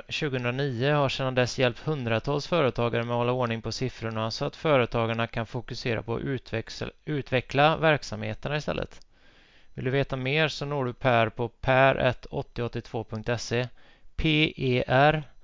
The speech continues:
snabel A åtta noll åtta två punkt se.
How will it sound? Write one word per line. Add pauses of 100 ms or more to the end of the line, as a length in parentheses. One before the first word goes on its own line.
(340)
snabel
A
åtta
noll
åtta
två (140)
punkt (100)
se.